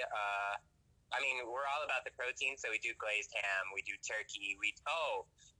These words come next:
growing up, I wasn't really fond of turkey, so my mom started making, uh,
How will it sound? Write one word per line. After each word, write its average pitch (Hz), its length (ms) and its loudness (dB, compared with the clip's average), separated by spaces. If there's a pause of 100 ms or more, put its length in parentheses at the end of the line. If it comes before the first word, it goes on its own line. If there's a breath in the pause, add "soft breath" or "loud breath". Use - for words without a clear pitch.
(160)
growing 156 380 2
up, 160 100 -2
I 143 140 0 (100)
wasn't 135 320 0
really 127 240 2
fond 120 240 2
of 110 80 -4
turkey, 135 380 0
so 127 240 0
my 113 180 2
mom 113 240 2
started 113 400 0
making, 107 400 -2
uh, 95 240 2